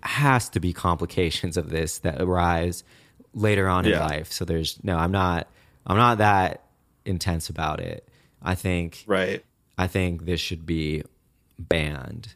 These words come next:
Speaker 1: We should
Speaker 2: Banned.
Speaker 1: end
Speaker 2: Yeah, ban it.
Speaker 1: Doctor, what is it?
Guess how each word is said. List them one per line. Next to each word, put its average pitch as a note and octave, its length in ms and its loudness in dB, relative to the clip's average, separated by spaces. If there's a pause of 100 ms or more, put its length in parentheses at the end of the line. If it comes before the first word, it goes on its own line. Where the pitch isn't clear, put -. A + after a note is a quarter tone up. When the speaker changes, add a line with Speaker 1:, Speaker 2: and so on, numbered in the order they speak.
(400)
Speaker 1:
We F2+ 140 -2
should F#2 140 2
Speaker 2:
Banned. G2 380 4
Speaker 1:
end G2 120 2
Speaker 2:
Yeah, G2+ 80 2
ban F#2+ 140 0
it. F#2+ 140 -6 (540)
Speaker 1:
Doctor, F2 760 2 (440)
what E2+ 140 0
is E2+ 120 -2
it? G2 260 -2